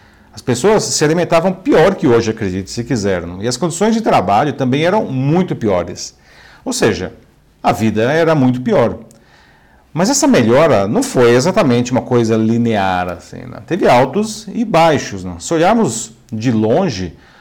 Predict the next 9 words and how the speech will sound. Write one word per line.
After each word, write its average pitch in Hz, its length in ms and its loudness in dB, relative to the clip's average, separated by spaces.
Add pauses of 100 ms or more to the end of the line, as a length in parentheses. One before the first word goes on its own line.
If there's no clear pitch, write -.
(180)
o 110 80 -6
gráfico, 117 640 0
ele, 156 500 -4
isso 151 300 -6
aí 156 100 2
não, 202 120 0
não 220 400 0
aparece 196 540 0
tanto. 87 440 -8